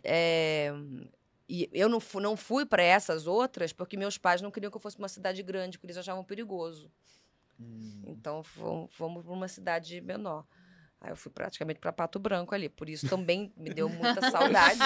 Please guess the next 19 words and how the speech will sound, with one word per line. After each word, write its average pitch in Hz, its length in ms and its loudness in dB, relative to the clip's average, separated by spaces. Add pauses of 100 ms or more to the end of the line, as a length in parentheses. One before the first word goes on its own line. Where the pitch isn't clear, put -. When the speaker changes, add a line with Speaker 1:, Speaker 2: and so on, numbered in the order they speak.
Speaker 1:
porque 254 320 4
eu 208 160 0
fui 180 120 -6
do 175 120 -12
Rio 185 200 -8
de 170 100 -10
Janeiro, 240 440 0
a - 20 -8
pessoa 156 240 -14
sai 160 100 -8
de 156 80 -16
uma 156 80 -10
metrópole, 165 560 -4
vai 160 100 -6
pra - 120 -12
uma 156 100 -6
cidade 117 320 -6
Speaker 2:
Uhum. 110 80 -8
Speaker 1:
pequena, 165 560 -4